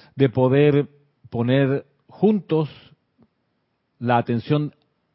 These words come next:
donde el señor Gautama y con esa fuerza de nuestra atención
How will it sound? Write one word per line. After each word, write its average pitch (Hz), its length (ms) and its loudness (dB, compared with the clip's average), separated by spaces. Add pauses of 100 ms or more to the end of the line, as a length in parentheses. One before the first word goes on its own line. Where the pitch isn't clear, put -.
(640)
donde 123 240 -2
el 117 60 -2
señor 117 260 -6
Gautama 120 680 -2
y 131 280 -2
con 131 240 0
esa 151 260 0
fuerza 185 460 0
de 143 100 0
nuestra 143 280 -2
atención 156 640 -6